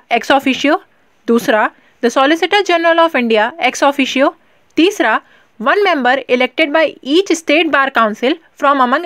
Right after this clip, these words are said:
its members। यानी कि एक मेंबर हर स्टेट बार काउंसिल से इलेक्ट होगा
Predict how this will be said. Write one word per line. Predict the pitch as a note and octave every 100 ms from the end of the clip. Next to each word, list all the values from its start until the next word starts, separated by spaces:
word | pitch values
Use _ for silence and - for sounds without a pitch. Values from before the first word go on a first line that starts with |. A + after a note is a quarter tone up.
| E4+
its | -
members। | A#3 F3+ F3 F3 - _ _ _ _ _ -
यानी | A#3+ C4 G#4+
कि | D4+ C#4+ E4 _ _ -
एक | C4+ G4 F4+
मेंबर | C4+ A3 A3 D4+ - _ _ _ _ -
हर | D#4 G#4+
स्टेट | - E4 E4+
बार | C4+ C4+
काउंसिल | C4+ A#3+ A#3 D#4+
से | D#4+ D#4
इलेक्ट | B3 A#3+ C4+ -
होगा | G3+ G3+ C#4